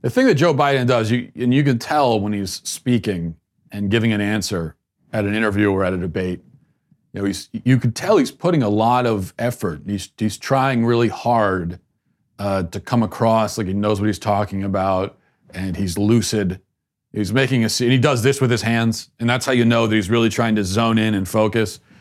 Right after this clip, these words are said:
But it all comes apart. I mean, he can't speak for more than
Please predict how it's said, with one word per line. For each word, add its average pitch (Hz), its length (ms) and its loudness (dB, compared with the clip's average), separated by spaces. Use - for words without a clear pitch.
But 135 120 2
it 147 60 4
all 165 140 4
comes 160 280 0
apart. 143 360 -2
I - 20 -8
mean, 139 260 2
he 147 120 0
can't 156 280 -2
speak 170 440 0
for 131 160 -2
more 127 280 2
than 120 460 0